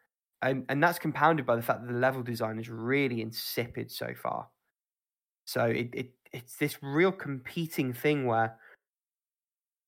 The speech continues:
the building block, or the building blocks in terms of the mechanics, the stuff that it's really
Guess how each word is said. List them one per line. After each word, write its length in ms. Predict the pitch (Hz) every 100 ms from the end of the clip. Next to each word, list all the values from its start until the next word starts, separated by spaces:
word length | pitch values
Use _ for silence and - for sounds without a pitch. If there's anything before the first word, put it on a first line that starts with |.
| _
the 220 | 147 135 131
building 580 | - 156 185 202 156
block, 500 | 120 113 120 - - - _ _ _ _ _ _ _ _ _ _
or 100 | 135
the 60 | 127
building 420 | 151 165 151 131
blocks 500 | 135 135 - - -
in 100 | 123
terms 300 | 120 131 127
of 80 | 120
the 60 |
mechanics, 640 | 117 113 - 165 135 120 -
the 80 | 123
stuff 300 | - 143 -
that 80 | 117
it's 180 | 117 123
really 640 | 127 135 147 143 127 120